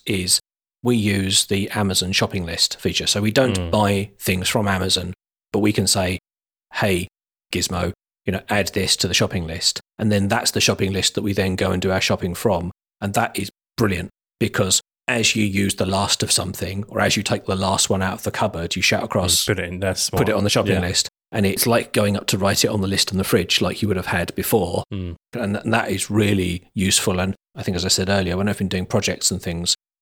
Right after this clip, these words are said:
Speaker 1: and you just feel totally overwhelmed by all of the things you need to do, the ability to just say, "Add this to the list, add this to the list," uh, like a to-do
Speaker 2: Yeah.
Speaker 1: list or
Speaker 2: Yes.
Speaker 1: a reminders list is just great, 'cause I can just feel the stress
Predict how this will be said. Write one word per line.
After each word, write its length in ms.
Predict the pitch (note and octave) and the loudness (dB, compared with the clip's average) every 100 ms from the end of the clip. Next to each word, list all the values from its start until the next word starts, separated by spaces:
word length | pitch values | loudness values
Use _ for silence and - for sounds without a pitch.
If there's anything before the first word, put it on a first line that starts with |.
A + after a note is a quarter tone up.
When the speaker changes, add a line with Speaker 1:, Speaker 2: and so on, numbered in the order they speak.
| _ | _
Speaker 1:
and 180 | F#2+ F2+ - - | -8 -6 -8 -8
you 120 | A2 | -4
just 200 | G2 G#2 | 0 0
feel 260 | - G#2 - - | 2 2 0 -2
totally 520 | - A2 - G2+ F#2+ | 0 0 0 -2 -2
overwhelmed 680 | G#2+ G2 G2 G#2+ F2+ F2+ F2 - | -2 -2 2 2 0 -4 -8 -2
by 300 | F#2+ F2+ F2 _ _ _ | 0 0 -4 _ _ _
all 180 | A2+ A2+ | 2 4
of 100 | F#2 | 2
the 60 | - | 0
things 260 | A2 F#2+ | 0 0
you 60 | F#2 | -2
need 140 | F#2 - | -2 -2
to 80 | |
do, 300 | G2 F#2 F2 - _ - | -2 -2 -4 -8 _ -2
the 60 | |
ability 340 | A2 A#2 G#2 G2 | 2 2 2 0
to 120 | F#2 | 0
just 240 | G2+ G2 | 2 2
say, 220 | - F#2 - _ - | 2 0 -2 _ -4
"Add 100 | G#2 | -2
this 140 | G2 - | -2 -2
to 40 | |
the 60 | F2+ | -2
list, 260 | F2 - - _ | -4 -4 -6 _
add 120 | F#2+ F2+ | -4 -2
this 140 | F2 | -2
to 80 | - | -2
the 80 | F2 | -4
list," 340 | D#2+ - - - | -4 -2 -4 -4
uh, 60 | F2+ | -2
like 140 | F2+ | -2
a 40 | - | 0
to-do 240 | - A#2 | 2 2
Speaker 2:
Yeah. 60 | F#2 | 2
Speaker 1:
list 360 | E2+ - - | 0 0 0
or 80 | F#2 | 2
Speaker 2:
Yes. 140 | E2+ | 2
Speaker 1:
a 40 | F#2 | 2
reminders 460 | F2+ F#2 F2 F2+ | 2 0 0 -2
list 280 | F#2 F2 - - _ _ | -2 0 -2 -2 _ _
is 100 | - | -4
just 260 | G2+ F#2+ - - _ | 0 2 0 -2 _
great, 300 | - G#2 F#2 | 0 0 0
'cause 140 | - G2+ | 2 2
I 60 | |
can 120 | F#2+ | 2
just 160 | G2+ G#2+ | 2 4
feel 160 | A#2+ G2+ | 4 4
the 100 | - | 2
stress 520 | - G#2+ F#2 - | 2 2 2 2